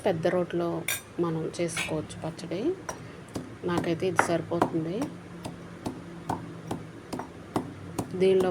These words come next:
పచ్చడి చాలా రుచిగా ఉంటుందండి. నేను చాలా పచ్చళ్ళు దీనిలోనే చేస్తాను.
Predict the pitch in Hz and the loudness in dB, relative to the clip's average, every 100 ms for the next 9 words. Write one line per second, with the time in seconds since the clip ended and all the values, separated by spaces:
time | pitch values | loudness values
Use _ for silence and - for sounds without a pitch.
0 | 180 175 185 165 190 175 175 185 196 185 | 2 0 0 0 0 2 4 4 4 4
1 | 175 180 180 170 165 170 170 175 226 254 | 4 6 6 4 2 4 6 6 6 6
2 | 196 165 170 165 165 165 170 170 185 185 | 6 4 4 2 4 2 0 2 2 2
3 | 180 175 175 180 175 190 190 170 165 - | 4 4 4 4 2 2 0 -2 -2 -4
4 | 160 | -2